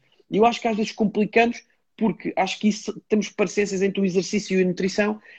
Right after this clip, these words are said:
é que, eh, geralmente é preciso todos os anos inventar uma nova moda. A nova moda de um treino, de um desporto diferente, a nova moda de um alimento, e se, e se, e se nós fizéssemos aqui um exercício, todos os anos, nos últimos dez anos, podemos encontrar um novo alimento da moda para a perda de peso.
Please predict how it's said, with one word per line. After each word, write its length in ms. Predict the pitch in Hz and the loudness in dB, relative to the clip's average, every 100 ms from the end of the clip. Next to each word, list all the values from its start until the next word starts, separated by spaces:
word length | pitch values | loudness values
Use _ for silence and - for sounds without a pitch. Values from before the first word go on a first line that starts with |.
| - | -6
é 100 | - | -2
que, 320 | 202 - 220 - | -2 2 2 4
eh, 120 | 190 | 4
geralmente 540 | 185 214 208 214 220 - | 4 4 4 4 2 0
é 80 | 202 | -2
preciso 240 | 202 208 | 2 0
todos 200 | 233 208 | 2 2
os 60 | 180 | 4
anos 120 | 220 | 4
inventar 320 | 220 220 220 | 6 6 6
uma 120 | 220 220 | 6 6
nova 220 | 220 220 | 6 6
moda. 380 | 208 196 - - _ _ _ _ | 6 4 2 -8 _ _ _ _
A 60 | 180 | 0
nova 180 | 185 | 2
moda 260 | 196 196 170 | 2 2 2
de 60 | 165 | 2
um 120 | 185 | 0
treino, 400 | 190 202 196 165 | 4 4 4 2
de 60 | |
um 240 | 160 165 - | 0 0 -2
desporto 400 | - - 175 185 | -6 0 0 0
diferente, 300 | 180 214 214 - - | 0 0 -2 -10 -4
a 40 | |
nova 180 | 196 196 | -2 2
moda 260 | 202 185 185 | 2 2 2
de 80 | |
um 120 | 190 196 | 4 4
alimento, 500 | 185 190 202 214 214 - - - | 4 2 2 2 -2 -14 -20 -6
e 160 | 170 | -4
se, 160 | 165 - | -4 -4
e 60 | - | -4
se, 140 | - - | -2 -2
e 40 | |
se 80 | - | -2
nós 100 | 196 | 0
fizéssemos 280 | 190 208 214 | 0 2 2
aqui 160 | 196 208 | 2 2
um 60 | |
exercício, 520 | 196 185 185 196 214 208 _ _ - | 2 0 0 -2 -2 -4 _ _ 0
todos 280 | 233 196 160 | 4 4 4
os 80 | |
anos, 180 | 202 185 | 2 2
nos 120 | 180 | 0
últimos 240 | 180 190 170 | -2 -2 2
dez 180 | 196 180 | 2 2
anos, 180 | 202 | 0
podemos 240 | - 202 196 | 0 0 2
encontrar 380 | 202 190 208 202 | 0 2 4 6
um 40 | |
novo 220 | 208 196 | 6 6
alimento 340 | 202 208 202 196 | 6 6 4 2
da 100 | 196 | 2
moda 260 | 196 190 | 2 2
para 140 | 202 202 | 2 2
a 20 | |
perda 260 | 202 185 | 2 2
de 80 | 185 | 0
peso. 300 | - 147 - | 0 0 -2